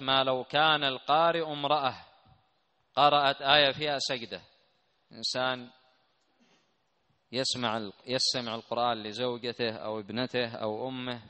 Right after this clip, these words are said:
فقرأت آية فيها سجدة، هل يسجد؟ ها؟ نعم يسجد، بخلاف الإمامة. هل يجوز للمرأة أن تكون إمام للرجل؟ لا.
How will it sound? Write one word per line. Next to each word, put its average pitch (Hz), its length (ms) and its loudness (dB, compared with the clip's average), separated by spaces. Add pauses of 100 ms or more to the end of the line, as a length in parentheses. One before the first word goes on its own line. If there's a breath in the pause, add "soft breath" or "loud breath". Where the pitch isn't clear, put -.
(120)
فقرأت 147 500 4
آية 143 200 4
فيها 131 180 -4
سجدة، 107 420 -6 (600)
هل 131 200 0
يسجد؟ 135 400 2 (1000)
ها؟ 123 260 0 (1800)
نعم 123 320 2
يسجد، 117 380 -2 (540)
بخلاف 147 520 4
الإمامة. 147 560 4
هل 156 80 2
يجوز 151 240 0
للمرأة 147 340 0
أن 139 100 -4
تكون 139 360 -4
إمام 135 280 4
للرجل؟ 123 540 0 (640)
لا. 92 180 -14